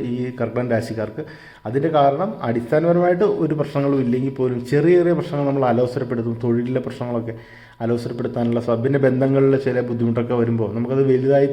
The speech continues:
തോന്നും. ഊതി വീർപ്പിച്ച് നമ്മൾ തന്നെ സ്വയം വലുതാക്കും. അങ്ങനെ വലുതാക്കരുത്. അത് ചെറിയ പ്രശ്നങ്ങളായിട്ട് തന്നെ ലഘൂകരിക്കുക. നമ്മുടെ മനസ്സിൻ്റെ ശാന്തതയൊക്കെ വീണ്ടെടുക്കാൻ യോഗ,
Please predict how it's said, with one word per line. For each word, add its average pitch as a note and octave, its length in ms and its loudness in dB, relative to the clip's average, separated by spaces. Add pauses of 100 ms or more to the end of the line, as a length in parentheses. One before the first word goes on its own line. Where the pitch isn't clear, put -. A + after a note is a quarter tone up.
തോന്നും. A2+ 260 0 (440)
ഊതി C3 200 0
വീർപ്പിച്ച് C3+ 360 0
നമ്മൾ B2+ 220 2
തന്നെ C#3 240 2
സ്വയം C3 240 2
വലുതാക്കും. A2 400 0
അങ്ങനെ B2+ 240 0
വലുതാക്കരുത്. B2+ 580 0 (460)
അത് B2 100 -6 (100)
ചെറിയ B2+ 260 4
പ്രശ്നങ്ങളായിട്ട് C3+ 540 0
തന്നെ B2+ 180 -2 (160)
ലഘൂകരിക്കുക. A#2 600 -2
നമ്മുടെ A#2 300 0
മനസ്സിൻ്റെ B2+ 400 -2
ശാന്തതയൊക്കെ A#2+ 500 0
വീണ്ടെടുക്കാൻ A#2 380 0 (500)
യോഗ, A#2 140 2